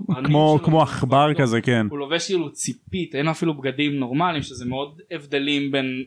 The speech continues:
Speaker 1: עולמות פנטזיה סטנדרטיים.
Speaker 2: נכון, מאיך שכאילו זה מצטער בעולם פנטזיה אחד ועולם פנטזיה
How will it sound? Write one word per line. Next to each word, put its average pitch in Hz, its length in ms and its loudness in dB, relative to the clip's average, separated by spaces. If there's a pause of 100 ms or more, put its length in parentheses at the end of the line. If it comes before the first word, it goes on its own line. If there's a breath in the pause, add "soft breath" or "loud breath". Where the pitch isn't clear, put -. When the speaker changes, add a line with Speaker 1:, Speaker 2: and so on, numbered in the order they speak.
(180)
Speaker 1:
עולמות 135 360 -2
פנטזיה 139 420 -4
סטנדרטיים. 127 760 -4
Speaker 2:
נכון, 131 400 0
מאיך 131 200 2
שכאילו 139 480 2
זה 123 80 0
מצטער 123 360 0
בעולם 117 460 2
פנטזיה 113 340 0
אחד 147 240 0
ועולם 113 260 2
פנטזיה 110 440 0